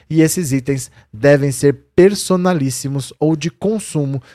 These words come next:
como perfumes, roupas e alimentos. No entendimento de uma fonte do Tribunal de Contas,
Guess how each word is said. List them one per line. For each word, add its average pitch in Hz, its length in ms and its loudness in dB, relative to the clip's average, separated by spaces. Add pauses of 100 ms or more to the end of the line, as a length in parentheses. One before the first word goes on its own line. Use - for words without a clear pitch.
(140)
como 160 220 0
perfumes, 139 680 -2
roupas 131 600 0
e 127 140 -2
alimentos. 127 600 -2 (320)
No 156 60 0
entendimento 151 560 0
de 131 100 -4
uma 143 140 0
fonte 127 340 -4
do 120 120 -16
Tribunal 131 400 -2
de 131 100 -4
Contas, 127 480 -2